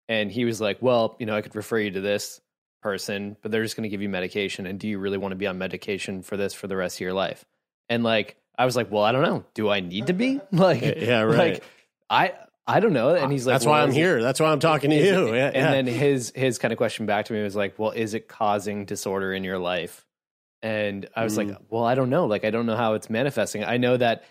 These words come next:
Speaker 1: because I really identify with the experience that you were talking about in, in going to, um, like,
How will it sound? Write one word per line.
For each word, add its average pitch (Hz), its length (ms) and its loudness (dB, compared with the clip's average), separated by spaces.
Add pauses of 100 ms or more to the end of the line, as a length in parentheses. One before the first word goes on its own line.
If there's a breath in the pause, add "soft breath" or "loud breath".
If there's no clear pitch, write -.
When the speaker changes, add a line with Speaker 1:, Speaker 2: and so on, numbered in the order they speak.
(120 soft breath)
Speaker 1:
because 131 240 0
I 120 140 4
really 135 260 4
identify 113 480 0
with 107 160 0
the 107 80 -2
experience 107 400 -4
that 110 60 -2
you 107 40 0
were 107 60 -2
talking 104 280 -2
about 104 220 -2
in, 101 160 -6 (100)
in 107 200 -8
going 104 360 -2
to, 104 400 -4 (500 soft breath)
um, 104 280 -4
like, 95 300 -4